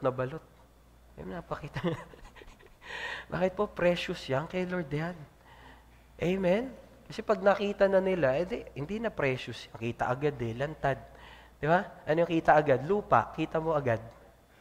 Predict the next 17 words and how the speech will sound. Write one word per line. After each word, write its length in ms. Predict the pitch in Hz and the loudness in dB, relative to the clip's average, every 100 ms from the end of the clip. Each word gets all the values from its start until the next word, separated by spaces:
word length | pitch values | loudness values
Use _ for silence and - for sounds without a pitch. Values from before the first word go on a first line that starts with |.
| _ _ | _ _
Di 80 | 151 | 4
ba 80 | 175 | 6
po, 240 | 202 202 | 8 8
no? 160 | 202 190 - - - - - | 8 6 4 -14 -18 -14 0
Tama 160 | 165 | 0
po 160 | 185 165 | 2 6
ba? 160 | 143 175 - - - - - | 6 4 -4 -18 -20 -20 -12
Tingnan 160 | 131 131 | -4 0
mo 80 | 147 | 2
yung 80 | 147 | 2
katabi 260 | - 143 135 | 2 2 0
mo. 160 | 123 | -2
Kita 240 | 147 151 151 | 0 2 4
ba 160 | 156 | 4
agad? 320 | 139 123 151 - - - - - - - - - | 4 4 2 0 -18 -20 -20 -20 -20 -20 -20 -12
Okay. 240 | 104 104 | -8 -8
<laughs> 60 | 95 | -10